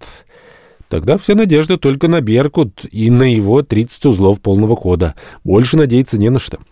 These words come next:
Как в воду глядел, что не стал поднимать его на борт после опроса местного населения.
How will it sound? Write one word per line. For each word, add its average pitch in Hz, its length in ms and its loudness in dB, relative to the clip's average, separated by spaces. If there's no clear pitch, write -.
Как 151 320 -4
в - 20 -8
воду 127 440 -2
глядел, 98 460 0
что - 220 -10
не 117 140 0
стал 120 400 0
поднимать 107 580 0
его 95 140 -6
на 110 120 0
борт 120 360 -2
после 104 400 -4
опроса 113 520 0
местного 90 360 0
населения. 90 480 -4